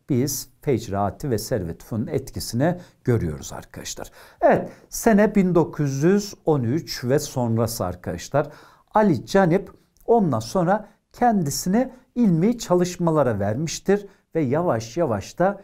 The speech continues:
şiiri bırakmıştır arkadaşlar. Ama Kaval şiiri bin dokuz yüz on üç onun hece veznini başarılı bir şekilde kullandığı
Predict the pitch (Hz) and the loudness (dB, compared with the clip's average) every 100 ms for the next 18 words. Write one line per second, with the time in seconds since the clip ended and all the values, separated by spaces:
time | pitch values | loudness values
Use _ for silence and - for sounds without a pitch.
0 | _ _ - - 175 117 110 190 226 - | _ _ -12 -2 0 0 2 2 2 -4
1 | - - 113 117 117 123 151 - 110 82 | -16 -4 -2 -2 -4 -6 -6 -4 -4 -4
2 | 95 - 101 92 - 90 - - _ - | -8 -8 -8 -6 -10 -12 -14 -20 _ 0
3 | 151 202 156 - - _ - - 117 131 | 2 4 4 0 -10 _ -10 -4 0 4
4 | 180 175 - - 175 151 104 90 90 135 | 4 2 -4 0 2 4 2 -4 -6 -6
5 | 117 107 110 160 156 160 143 117 127 180 | -4 -4 -4 -4 -4 -4 -2 0 0 -2
6 | - - _ - 147 110 151 180 - _ | -10 -20 _ 0 0 2 0 -4 -10 _
7 | - 147 - 98 90 127 123 127 107 104 | -4 -4 -2 -4 0 0 0 -2 0 2
8 | 156 175 - _ - 127 - 107 90 85 | 0 0 -10 _ -4 -4 -2 -4 -4 -4
9 | 139 107 - 117 95 90 - 147 113 90 | -4 -4 -4 -6 -6 -6 -6 -4 -2 -2
10 | 87 117 143 170 | -4 0 2 0